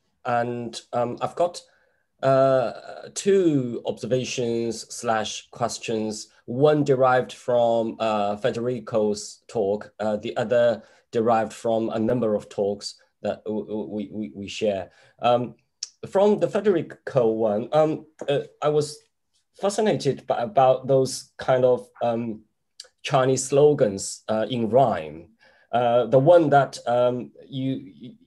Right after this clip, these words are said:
in your pa-, on your po-, PowerPoint, which was "口罩你不戴，病毒把你爱." It's like,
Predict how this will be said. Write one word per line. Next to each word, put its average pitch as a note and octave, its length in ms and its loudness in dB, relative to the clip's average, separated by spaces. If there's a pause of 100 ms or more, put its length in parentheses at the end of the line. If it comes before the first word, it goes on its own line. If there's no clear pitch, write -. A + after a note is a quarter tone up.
in C3+ 160 -4
your B2+ 180 2
pa-, D3+ 320 -2 (120)
on C3+ 120 6
your C3 140 4
po-, - 300 0
PowerPoint, A2 600 -2
which A2 360 -10
was A#2 260 -4
"口 G#2+ 220 0
罩 A#2 300 2
你 G#2+ 120 -4
不 G#2+ 140 -8
戴， A2 280 -2
病 A2+ 280 -6
毒 G#2+ 180 -6
把 G#2 200 -6
你 G2 160 -6
爱." G#2+ 240 -6
It's - 200 -12
like, G#2+ 300 -4